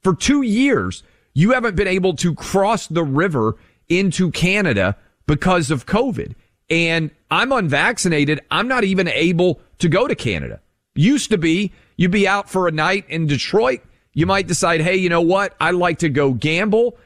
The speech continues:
I'd like to stay up a little bit later." Before they had all the casinos in Detroit, you drive across the Ambassador Bridge. All you needed was your driver's license. You were good to go. Could be a fun, uh, fun night out.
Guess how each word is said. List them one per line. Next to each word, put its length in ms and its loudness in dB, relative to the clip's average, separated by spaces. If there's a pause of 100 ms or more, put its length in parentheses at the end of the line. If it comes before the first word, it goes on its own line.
(140)
I'd 140 0
like 180 0
to 80 -6
stay 280 0
up 120 0
a 40 0
little 220 2
bit 220 0
later." 360 2
Before 360 2
they 140 2
had 100 2
all 140 0
the 80 0
casinos 560 0
in 120 -2
Detroit, 460 0 (280)
you 120 2
drive 360 0
across 360 0
the 220 0
Ambassador 640 0
Bridge. 600 0 (440)
All 180 2
you 140 0
needed 260 2
was 180 0
your 120 0
driver's 500 0
license. 460 0
You 100 2
were 140 2
good 240 -2
to 60 0
go. 360 0
Could 140 -2
be 160 0
a 40 0
fun, 400 -2
uh, 420 0
fun 220 -2
night 220 0
out. 340 0